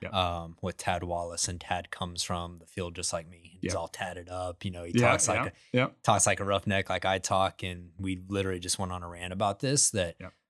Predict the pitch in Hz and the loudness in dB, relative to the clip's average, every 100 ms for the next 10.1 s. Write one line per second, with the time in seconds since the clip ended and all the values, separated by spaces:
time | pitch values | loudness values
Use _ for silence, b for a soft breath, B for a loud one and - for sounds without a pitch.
0 | _ _ 98 95 95 90 - 104 92 92 | _ _ 0 2 2 2 -2 -2 -2 -8
1 | 90 92 101 - 90 90 131 139 - 92 | -8 -8 -4 -4 -4 -4 -2 -2 -2 -4
2 | 92 90 - 90 92 - - 98 90 87 | -6 -6 -6 -4 -4 -6 -10 -8 -8 -6
3 | 92 113 110 92 - 90 90 87 - - | -4 -2 -4 -6 -4 -4 -4 2 2 2
4 | b b _ _ _ - 92 90 107 - | b b _ _ _ 0 0 2 0 -2
5 | _ _ _ 92 92 - - 98 107 101 | _ _ _ -4 -4 -4 0 6 6 4
6 | - 110 120 117 113 - 131 104 101 107 | -4 6 8 10 8 8 8 8 6 8
7 | 147 131 135 127 117 - 113 - 127 117 | 10 10 8 2 4 4 4 6 6 6
8 | 117 113 104 b b b _ 123 104 104 | 8 8 6 b b b _ 4 6 6
9 | - 98 104 101 - 101 95 92 92 90 | 6 6 4 6 4 4 0 0 0 -2
10 | 90 | -6